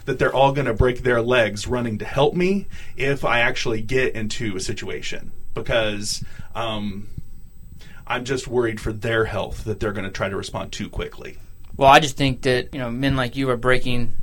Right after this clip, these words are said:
Speaker 2: through the, the barrier. You look at right-wing Republicans, and I think you scare the absolute shit out of 'em. And I think when you look at left-leaning liberals, they don't know what the fuck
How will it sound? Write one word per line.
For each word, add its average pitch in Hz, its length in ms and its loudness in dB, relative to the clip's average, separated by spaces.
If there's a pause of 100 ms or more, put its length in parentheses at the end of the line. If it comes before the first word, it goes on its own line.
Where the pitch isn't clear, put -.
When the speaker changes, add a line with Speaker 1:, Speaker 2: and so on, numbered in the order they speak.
(200)
Speaker 2:
through 123 200 0
the, 117 180 0
the 110 120 0
barrier. 117 580 6
You 131 120 4
look 123 160 6
at 120 80 2
right-wing 127 460 6
Republicans, 127 600 2
and 120 80 2
I 117 80 4
think 120 240 -2
you 117 80 -2
scare 127 240 2
the 123 140 4
absolute 127 360 2
shit 139 240 0
out 123 140 8
of 117 100 2
'em. 120 220 0
And 127 120 -2
I 123 80 2
think 127 240 -2
when 120 100 -2
you 120 80 2
look 123 220 2
at - 100 -6
left-leaning 127 580 0
liberals, 120 540 2
they 123 100 2
don't 135 140 4
know 120 100 2
what 127 200 4
the 143 80 -4
fuck 117 240 2